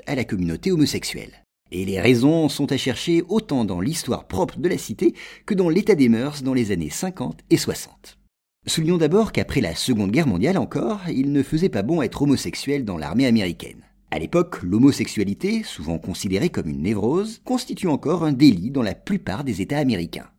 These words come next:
Aussi, les autorités militaires préfèrent-elles se débarrasser, entre guillemets,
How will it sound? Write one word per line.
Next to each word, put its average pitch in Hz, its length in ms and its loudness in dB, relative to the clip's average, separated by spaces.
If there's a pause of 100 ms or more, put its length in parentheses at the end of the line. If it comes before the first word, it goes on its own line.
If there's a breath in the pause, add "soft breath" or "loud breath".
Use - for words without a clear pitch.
(340)
Aussi, 92 280 0
les 104 220 2
autorités 110 380 6
militaires 131 640 4
préfèrent-elles 208 540 -2
se - 160 0
débarrasser, 131 680 0
entre 120 220 -2
guillemets, 82 340 0